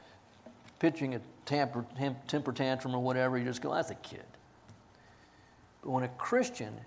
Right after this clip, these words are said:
is knowingly and willingly sinning against his Savior, it's shameful because there is no excuse. We don't have to live that way. So Paul, very boldly,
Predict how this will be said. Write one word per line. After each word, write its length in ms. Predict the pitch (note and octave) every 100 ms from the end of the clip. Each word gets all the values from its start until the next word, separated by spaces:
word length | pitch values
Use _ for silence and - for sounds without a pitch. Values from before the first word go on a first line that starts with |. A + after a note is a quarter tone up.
| -
is 160 | A#2+
knowingly 720 | A2+ B2 D#3+ F3 F3+ E3+ E3 -
and 200 | A2 G#2
willingly 500 | C3+ D3+ D3 C#3 C3+
sinning 480 | B2+ - D3 D3 C#3+
against 420 | C3 B2 A#2+ -
his 140 | A#2+ G#2+
Savior, 460 | - C#2+ A#1 - - - - - - - - - - - - - - - - -
it's 80 | -
shameful 440 | - - C#3 - - - - - - - - - - - - - -
because 320 | A#2+ C3+ B2+
there 140 | B2
is 120 | B2+ A2+
no 120 | G#2
excuse. 520 | - - - - - - - - - - - - - - -
We 80 | B2
don't 240 | C3 C3+
have 400 | - C3+ A#2+ -
to 80 | -
live 300 | G2+ G#2 D2+ - - -
that 200 | D2+ B1
way. 140 | - - - - - - - - - - - - - - - - -
So 180 | - A#2+
Paul, 540 | A2+ D#3 F3 F3 D#3+ C3+
very 260 | C#3+ E3+ D#3+ -
boldly, 520 | C#3 D3 E3+ F#3 G3